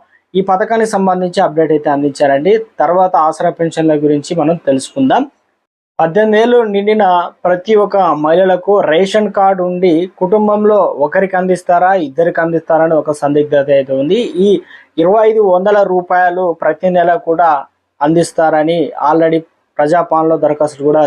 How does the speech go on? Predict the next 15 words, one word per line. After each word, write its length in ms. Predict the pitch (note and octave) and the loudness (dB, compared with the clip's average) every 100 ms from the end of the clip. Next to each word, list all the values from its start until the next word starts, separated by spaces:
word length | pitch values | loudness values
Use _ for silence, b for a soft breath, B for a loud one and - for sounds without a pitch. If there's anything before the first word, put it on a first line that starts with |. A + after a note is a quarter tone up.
| C3+ | -2
తీసుకున్నారన్నమాట. 800 | C3+ C3+ D3 C#3 C3+ C3 C3+ E3 A#3 C4+ b b - | -8 -6 -2 0 2 0 0 0 -2 -2 b b -6
So 60 | A3 G3 | 0 0
ఇప్పుడిప్పుడే 420 | F#3+ A#3+ A3 A#3 G#3+ | 0 -2 0 0 0
మనకు 300 | G3+ F#3 G3 F#3 E3+ | 0 0 0 0 0
ఒక 100 | E3 D#3+ D3 | 0 0 0
అప్‌డేట్ 240 | D3 F3+ F3 | 0 0 0
అయితే 120 | F3 D#3 | 0 0
అందించారన్నమాట. 720 | D3+ D3+ D#3 D3 C#3+ C#3+ C#3 E3+ D3+ - b b _ | 0 -2 -2 -2 0 -2 0 0 0 -4 b b _
So 100 | G3 G3 F3+ | 0 2 2
ఉగాది 340 | F#3+ A3 A3+ A3 | 2 2 0 -2
కానుకగా 560 | F3 F#3 G3 F#3 E3+ F3 C3+ G#2 D#3 | -2 0 0 0 0 0 0 -2 -4
దీనికి 280 | G3 G3+ G3 | -2 -2 -2
సంబంధించి 580 | F#3 F#3 F3 F3 E3 G3 D#3+ D#3+ D#3+ | -2 -2 -2 -4 -2 2 2 0 -2
ప్రభుత్వం 420 | D3+ E3+ E3+ E3 | -2 -2 -2 0
అయితే 220 | D#3+ E3+ | 0 0